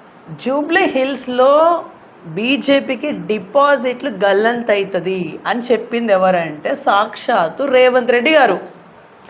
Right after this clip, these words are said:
ముఖ్యమంత్రి హోదాలో. మీ వర్షన్ ఏంటిది దీని మీద?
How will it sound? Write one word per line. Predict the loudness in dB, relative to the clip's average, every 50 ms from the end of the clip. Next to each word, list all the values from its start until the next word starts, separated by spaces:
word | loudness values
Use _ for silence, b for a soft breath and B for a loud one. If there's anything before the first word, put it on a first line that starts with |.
| B B -4 0
ముఖ్యమంత్రి | 0 0 0 0 2 2 2 4 2 0 0 2 2
హోదాలో. | 2 4 4 4 4 4 4 4 2 0 -2 -4 -8 -16 -20 -20 -20 -20 -20 -20 -20 -20 -20 -20 -20 -20 -20 -20 -20 -20 -20 -20 -20 -20 -20 -20 -14 -10
మీ | -8 -6
వర్షన్ | -4 -4 -6 -4 -4 -4 -4 -4
ఏంటిది | -6 -6 -8 -8 -8 -8
దీని | -8 -8 -8 -6
మీద? | -8 -8 -8